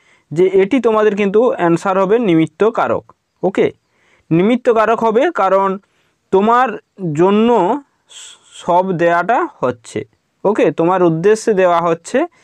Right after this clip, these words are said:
তাই এটি তোমাদের নিমিত্ত কারক হচ্ছে, তোমার নিমিত্ত। ওকে,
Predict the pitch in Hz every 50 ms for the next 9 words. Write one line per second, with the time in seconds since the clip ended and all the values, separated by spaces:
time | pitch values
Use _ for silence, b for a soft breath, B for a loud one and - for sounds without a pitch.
0 | b b b b b b - - 143 170 190 190 160 165 175 160 175 160 160 156
1 | 156 190 247 294 330 _ _ _ _ - 156 160 165 185 190 175 - 180 147 160
2 | - 127 120 127 - 110 - - 113 - - 151 170 190 202 196 185 170 151 131
3 | 123 123 _ - 117 131 180 - 311 226 135